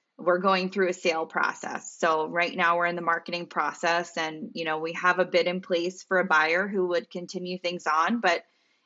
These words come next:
anything can happen. So anybody can swoop in, offer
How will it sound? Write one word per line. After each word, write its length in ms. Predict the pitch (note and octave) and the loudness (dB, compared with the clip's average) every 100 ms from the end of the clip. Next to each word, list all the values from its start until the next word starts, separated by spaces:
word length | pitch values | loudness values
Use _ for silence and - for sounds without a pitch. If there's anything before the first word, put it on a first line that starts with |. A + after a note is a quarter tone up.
| - | -2
anything 440 | G3 G3+ G#3 G3 | 0 0 0 -2
can 140 | F#3+ | -4
happen. 600 | - E3 E3+ C#3 C3+ - - | 0 0 2 -4 -6 -8 -14
So 320 | - F3 D#3+ - | -4 -2 0 0
anybody 460 | F#3 G3 F#3 F3 | 0 2 0 0
can 180 | F3+ F#3 | -2 -6
swoop 360 | F3 F3+ F3+ F3+ | -4 0 2 2
in, 320 | F3+ F#3 F#3+ | 0 2 0
offer 720 | - D#3+ E3+ F#3 E3+ E3 D#3+ | 2 2 2 2 2 2 -2